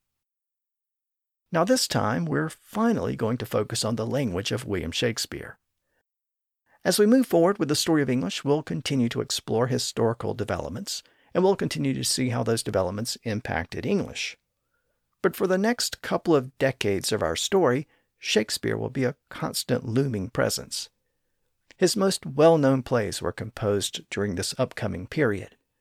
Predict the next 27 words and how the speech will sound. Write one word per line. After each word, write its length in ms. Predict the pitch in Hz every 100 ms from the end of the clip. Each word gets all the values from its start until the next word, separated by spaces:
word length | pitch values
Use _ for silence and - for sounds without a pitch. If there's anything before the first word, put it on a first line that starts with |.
| _ _ _ _ _ _ _ -
But 100 | 196
before 280 | 202 - 247
we 120 | 226
go 200 | 190 165
any 180 | 151 139
further 400 | - 151 147 113
in 100 | 98
the 60 |
story, 520 | 90 - 90 78 78 - _ _ -
I 120 | 147
thought 200 | - 233
it 60 | -
would 140 | 160
be 80 | 151
a 80 | 120
good 180 | 113
idea 480 | 104 101 113 82 82
to 120 | - 123
dedicate 480 | 143 196 - 135
an 100 | 104
episode 560 | 80 - - - 80 95 -
to 100 | 123
the 120 | 120
way 200 | 147 156
he 160 | 143
used 560 | 127 123 135 127 113 -
English. 500 | 78 - - -